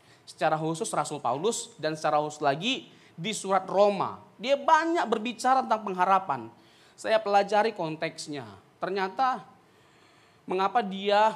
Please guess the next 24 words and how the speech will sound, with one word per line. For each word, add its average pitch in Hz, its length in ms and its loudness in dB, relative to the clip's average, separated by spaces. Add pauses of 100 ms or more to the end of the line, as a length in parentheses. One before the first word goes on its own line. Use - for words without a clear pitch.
banyak 180 240 0
berbicara 175 480 -2
tentang 180 160 -4
pengharapan 165 560 0
di, 147 400 -6 (320)
eh, 151 720 2 (240)
jemaat 156 320 -2
Roma. 160 380 0 (1080)
Karena 262 240 2
jemaat 226 380 -4
itu 226 160 -6
menga-, 196 340 -4
jemaat 185 240 -2
Roma 208 220 -2
itu 214 180 -6
mengalami 196 460 2
persoalan, 180 640 2
tekanan, 175 500 0 (220)
dan 185 240 4
aniaya 190 500 2
yang 196 160 0
begitu 165 380 -4
luar 156 240 0
biasa. 143 580 -2